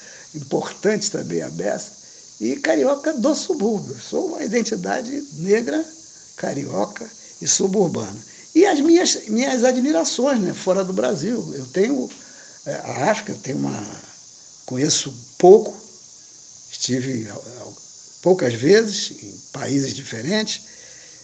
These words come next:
é, mas, é, verifiquei muito da minha ancestralidade nessas, nessas viagens. É, Caribe também é a mesma coisa, su-, é, principalmente Cuba, né, quando eu, onde eu estive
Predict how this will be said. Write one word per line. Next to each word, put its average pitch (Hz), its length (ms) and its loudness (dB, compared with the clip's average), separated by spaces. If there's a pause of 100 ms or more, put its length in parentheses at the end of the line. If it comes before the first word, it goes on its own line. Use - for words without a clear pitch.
(100)
é, 123 600 -2 (880)
mas, 190 440 2 (720)
é, 117 360 -2 (1040)
verifiquei 196 560 4
muito 196 480 6
da 143 160 0
minha 147 260 2 (480)
ancestralidade 131 880 0
nessas, 120 480 0 (540)
nessas 123 320 -2
viagens. 185 760 0 (360)
É, 113 480 0 (1200)
Caribe 147 420 4
também 135 280 0
é - 20 2
a 131 40 2
mesma 123 240 -2
coisa, 190 360 0
su-, - 720 -14
é, 113 140 -6
principalmente 127 580 -6
Cuba, 185 400 -2
né, 151 140 -6
quando 143 180 -8
eu, 143 140 -10
onde 123 120 -2
eu 120 60 -6
estive 135 420 -6